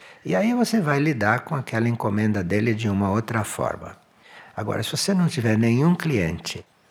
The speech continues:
que possa ser leitor de Dorothy MacLean, você veja como fazer. Bem, aqui nós temos algumas instruções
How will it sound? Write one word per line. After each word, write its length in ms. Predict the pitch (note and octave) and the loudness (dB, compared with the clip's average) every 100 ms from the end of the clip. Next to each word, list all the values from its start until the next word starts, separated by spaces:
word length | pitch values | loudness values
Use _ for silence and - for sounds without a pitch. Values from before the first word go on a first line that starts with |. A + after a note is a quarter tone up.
| _ | _
que 120 | A#2+ | 0
possa 440 | - - C#3+ C#3 C3+ | 2 6 6 4 -2
ser 220 | - B2 | 0 2
leitor 500 | A#2 A2 - F2+ F2 | 2 2 0 -2 0
de 120 | F#2+ | -2
Dorothy 440 | F#2 F#2 F#2 - | -2 0 0 -2
MacLean, 540 | G#2+ A#2 - B2 C#3+ A3 - _ _ _ _ _ | -2 -2 0 0 2 0 -8 _ _ _ _ _
você 500 | G#3 B2 C3 - D#3 | -14 -8 -8 -4 -4
veja 400 | C3+ G2 G2+ G#2 | -2 -2 -2 -2
como 240 | G#2+ A2 G#2 | -4 -4 -4
fazer. 460 | G#2+ G#2+ E2+ - - - - - - - - C#3+ C#3+ - C3 - C3+ - - - - - - - - - - - - - - - - - - _ _ _ _ _ _ _ _ _ _ - | -2 -4 -4 -8 -12 -20 -20 -20 -20 -16 -14 -12 -10 -8 -8 -8 -10 -10 -12 -14 -16 -16 -16 -20 -20 -20 -20 -20 -20 -20 -20 -20 -20 -20 -20 _ _ _ _ _ _ _ _ _ _ -6
Bem, 520 | G#2 C#3+ A#2+ F2+ D#2 _ _ _ _ _ _ _ _ _ _ _ | 0 2 4 0 -4 _ _ _ _ _ _ _ _ _ _ _
aqui 340 | G#2 A2 - | -8 -6 0
nós 340 | D#3 D#3+ D3 - | 4 4 2 -2
temos 560 | - B2 B2 A#2 G#2 | 0 2 4 4 2
algumas 1200 | G#2 G2 F2+ G#2+ A#2+ A#2 G#2+ F#2+ F2+ E2+ - - - | 2 2 2 2 4 6 4 2 0 -2 -4 -4 -2
instruções 1300 | G2+ - G2+ F#2+ - - A2 A2 F2+ E2+ - - | -4 -2 -2 -2 -2 2 4 4 2 -2 -6 -10